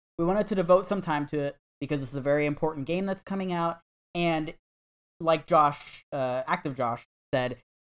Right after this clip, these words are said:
this is something that happens pretty industry-wide, and it's something that definitely needs to be figured out. Don't have a solution, but I would love to see it, you know,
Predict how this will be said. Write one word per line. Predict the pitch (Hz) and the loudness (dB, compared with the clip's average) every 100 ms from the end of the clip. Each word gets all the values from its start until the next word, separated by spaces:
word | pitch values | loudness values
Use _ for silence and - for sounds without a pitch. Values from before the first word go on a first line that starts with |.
| - | -8
this | 151 | -6
is | 147 | 0
something | 165 156 | 0 0
that | 143 | -2
happens | 120 147 151 139 131 _ | 0 -2 0 -4 -6 _
pretty | 220 214 196 175 - _ _ _ | -4 -2 -2 -4 -10 _ _ _
industry-wide, | 180 151 139 139 123 117 113 101 98 _ _ - | -4 -4 -4 -6 -6 -2 -2 -2 -8 _ _ -8
and | 135 131 127 | -4 -2 -4
it's | 131 | -4
something | 156 143 139 | -4 -2 -2
that | 135 127 - | -2 -2 0
definitely | 151 165 151 | 0 0 -2
needs | 143 131 | -2 -4
to | 135 | -6
be | 123 | -6
figured | 127 123 | -6 -4
out. | 127 135 - _ - | 0 -2 -4 _ -2
Don't | 208 | 2
have | 208 180 | 4 2
a | |
solution, | 175 156 160 151 151 143 | 0 -2 -2 -2 -4 -2
but | 135 123 | -2 0
I | |
would | 127 123 | -4 -4
love | 131 - | -6 -6
to | |
see | 117 127 | -10 -8
it, | 117 110 _ _ _ _ _ - | -8 -8 _ _ _ _ _ -12
you | |
know, | 110 | -10